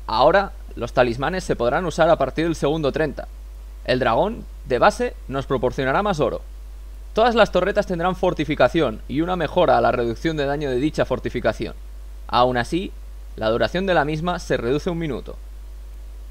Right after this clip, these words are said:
Con los cambios en los talismanes, los equipos podrán invadir, si así lo desean, con más seguridad. También se podrán defender las entradas de la jungla fácilmente, así como controlar posibles cambios de líneas rivales.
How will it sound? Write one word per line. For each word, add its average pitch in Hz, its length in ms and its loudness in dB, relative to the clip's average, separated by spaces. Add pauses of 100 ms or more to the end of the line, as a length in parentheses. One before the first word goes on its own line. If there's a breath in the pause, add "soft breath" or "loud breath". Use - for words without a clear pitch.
(320)
Con 147 160 6
los 139 140 4
cambios 233 300 4
en 226 80 2
los 190 140 0
talismanes, 160 520 2
los 139 220 0
equipos 156 320 -2
podrán 156 320 2
invadir, 127 340 2 (240)
si - 160 -8
así 175 220 0
lo 196 80 2
desean, 160 440 2 (140)
con 117 180 -4
más 143 160 0
seguridad. 165 440 0 (720)
También 156 300 2
se 247 120 4
podrán 202 240 4
defender 185 400 0
las 165 140 2
entradas 156 320 0
de 156 80 4
la 131 80 4
jungla 170 260 0
fácilmente, 170 800 -2
así 175 260 -4
como 170 240 0
controlar 147 480 2
posibles 139 500 -2
cambios 180 320 4
de 147 120 0
líneas 147 260 0
rivales. 120 460 -2